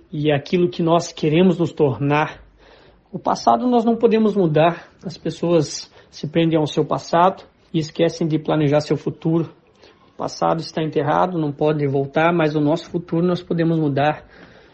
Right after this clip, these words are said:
E a própria Bíblia diz que esse futuro ele pode ser um futuro de bênção. Não somos um acaso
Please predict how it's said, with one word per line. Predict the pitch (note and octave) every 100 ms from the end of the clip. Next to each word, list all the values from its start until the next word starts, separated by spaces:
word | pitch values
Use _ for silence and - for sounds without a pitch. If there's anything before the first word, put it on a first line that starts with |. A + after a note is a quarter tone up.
| - -
E | -
a | D3+
própria | - D3+ C#3 D3
Bíblia | C#3 D3 D3
diz | C3+ D3+ -
que | D#3
esse | C#3+ D3+ C#3
futuro | - - E3 E3
ele | D3+
pode | D3 D#3+ D3
ser | D#3+
um | D#3
futuro | - - D#3
de | D3
bênção. | C3+ D3 D#3+ - - _ _ _ _ -
Não | G3
somos | - G#3 F#3+ F3
um | D#3+
acaso | C3+ E3 D#3+ C#3 D3 C#3 B2+